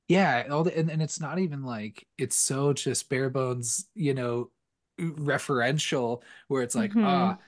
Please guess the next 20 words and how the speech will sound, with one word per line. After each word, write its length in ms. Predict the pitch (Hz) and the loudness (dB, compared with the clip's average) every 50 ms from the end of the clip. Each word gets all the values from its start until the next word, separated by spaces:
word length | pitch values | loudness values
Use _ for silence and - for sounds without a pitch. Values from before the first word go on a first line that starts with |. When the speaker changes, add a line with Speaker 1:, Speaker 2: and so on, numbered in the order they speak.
| _ _ _ _ _ - | _ _ _ _ _ -8
Speaker 1:
Terminator, 800 | - - 180 165 160 165 160 160 160 160 165 175 175 185 180 - _ _ _ _ | -4 -2 0 0 0 0 -2 -2 -2 -2 -2 -2 -2 -2 -4 -8 _ _ _ _
Sarah 540 | _ - - - - - 160 143 135 117 117 | _ -8 -6 -6 -2 -2 -2 -2 -2 -2 -4
Connor," 600 | - - - 151 143 135 131 127 120 101 98 107 - _ _ _ - | -6 -6 -6 -6 -4 -4 -4 -4 -4 -6 -6 -8 -12 _ _ _ 0
but 80 | 151 123 | 0 0
I'm 80 | 127 139 | 2 0
not 160 | 127 113 104 | 0 -2 -2
even 180 | 107 104 104 107 | -2 -6 -6 -8
trying 240 | - - 98 92 98 | -6 -6 -6 -4 -4
my, 240 | 95 90 92 98 - - _ _ _ _ _ - | -4 -4 -6 -6 -8 -10 _ _ _ _ _ -2
uh, 300 | - - - - 269 254 226 196 | 0 2 4 6 8 8 8 8
Speaker 2:
<laughs> 60 | - | 8
Yeah. 20 | - | 6
Speaker 1:
whatever 440 | 147 127 117 110 110 117 117 113 120 139 135 | 6 4 4 2 2 2 2 2 2 2 2
Speaker 2:
Your 280 | - - - - 226 139 | 4 4 4 6 6 6
Speaker 1:
impression, 40 | - | 6
Speaker 2:
Arnold 340 | 196 185 185 190 196 190 | 6 6 6 4 2 2
Speaker 1:
but 0 | |
Speaker 2:
voice. 460 | 202 214 220 226 254 262 - - - - - _ _ - | 2 4 6 8 8 6 4 -2 -10 -14 -18 _ _ -4
Speaker 1:
yeah, 400 | - 127 127 123 123 123 117 113 - | -2 0 0 2 2 2 0 -2 -4
but, 440 | 147 - 135 127 127 123 120 - | -6 -4 -2 -2 -2 -2 -4 -8